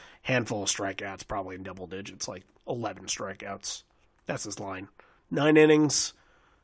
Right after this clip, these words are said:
two hits, no runs, eleven strikeouts,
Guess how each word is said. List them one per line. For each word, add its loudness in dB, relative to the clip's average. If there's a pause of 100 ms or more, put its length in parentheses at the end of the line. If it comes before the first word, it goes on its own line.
(580)
two 6
hits, 0 (280)
no 0
runs, 0 (240)
eleven -6
strikeouts, -8